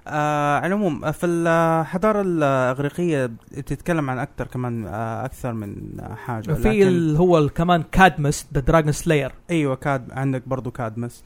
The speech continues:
Speaker 2: على السيرة بس، لأنه
Speaker 1: <laughs> سوري.
Speaker 2: هو
Speaker 1: مم.
Speaker 2: أبولو اشتهر بالبايثون وزي كده. كادمس
Speaker 1: أيوة.
Speaker 2: قاتل التنين، قتل تنين، مو معروف، حنذكره بعدين ما نخش على الروما-، على الرومانية.
Speaker 1: مم.
Speaker 2: كادمس يقول لك لما قتل التنانين، أخذ سنونه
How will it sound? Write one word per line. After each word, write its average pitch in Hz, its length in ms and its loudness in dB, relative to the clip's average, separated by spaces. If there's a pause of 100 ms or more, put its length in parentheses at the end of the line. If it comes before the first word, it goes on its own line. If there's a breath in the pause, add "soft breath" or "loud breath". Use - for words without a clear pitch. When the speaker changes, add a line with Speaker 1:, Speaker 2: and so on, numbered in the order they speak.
(720 soft breath)
Speaker 2:
على 147 100 -8
السيرة 196 340 2
بس، 143 360 -2
لأنه 143 500 2
Speaker 1:
<laughs> - 220 -20
سوري. 135 140 -12
Speaker 2:
هو 190 220 6
Speaker 1:
مم. 180 140 6
Speaker 2:
أبولو 202 320 6
اشتهر 180 460 4
بالبايثون 151 680 2
وزي 135 160 -2
كده. 143 220 -2 (120)
كادمس 180 580 4
Speaker 1:
أيوة. - 120 -18 (440 soft breath)
Speaker 2:
قاتل 180 460 4 (180)
التنين، 147 680 0
قتل 196 220 4
تنين، 175 520 0 (300)
مو 170 140 4
معروف، 143 360 2
حنذكره 160 420 0
بعدين 143 280 2
ما 143 120 0
نخش 139 260 -2
على 135 100 0
الروما-، 135 240 -2
على 147 240 -4
الرومانية. 139 600 0 (220)
Speaker 1:
مم. 147 260 0 (220 soft breath)
Speaker 2:
كادمس 208 560 4
يقول 156 140 2
لك 160 120 0
لما 151 220 2
قتل 247 300 4
التنانين، 185 640 2
أخذ 202 260 2
سنونه 208 540 6